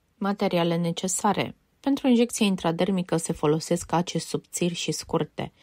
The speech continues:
Se folosesc seringi de volum mic.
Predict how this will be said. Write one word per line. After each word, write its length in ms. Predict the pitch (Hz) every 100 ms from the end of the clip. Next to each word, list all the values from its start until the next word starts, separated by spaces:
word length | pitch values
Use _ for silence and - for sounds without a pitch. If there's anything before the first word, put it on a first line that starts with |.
| - - _
Se 140 | -
folosesc 480 | 185 175 170 - 175
seringi 380 | - 156 175 175
de 100 | -
volum 360 | 156 143 156
mic. 400 | 156 151 113 -